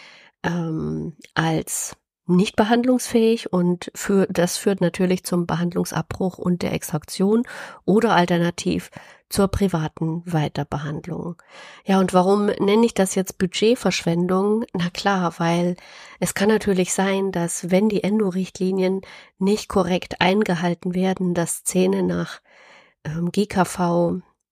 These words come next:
behandelt werden, die eigentlich da gar nicht reinfallen und dann zum, in der zweiten Jahreshälfte, zum Jahresende vielleicht ein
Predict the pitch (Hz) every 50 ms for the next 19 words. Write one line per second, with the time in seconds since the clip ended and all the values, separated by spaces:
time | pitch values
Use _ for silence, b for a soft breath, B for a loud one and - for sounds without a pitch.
0 | - - _ _ _ _ _ _ _ _ - 180 170 - 170 170 208 254 - 202
1 | - - - 170 165 165 - 196 185 185 - - 196 208 220 214 - 185 175 180
2 | 180 196 190 185 180 - - 175 165 170 175 175 185 175 156 - - 160 165 196
3 | 226 233 - 185 180 175 175 185 185 - - 170 175 175 - 180 190 208 214 220
4 | B B B B B B B B B B B B - 226 220 214 214 214 208 208
5 | 190 - _ _ _ _ _ _ _ _ _ _ - - - - 220 220 202 196
6 | 190 - - 202 240 - - 247 233 214 208 208 208 202 - 208 208 202 - -
7 | 208 190 - - 190 185 185 196 208 202 208 190 - - - 196 196 196 202 202
8 | 202 - 190 190 190 190 190 196 196 - - - - 180 180 180 185 196 196 196
9 | -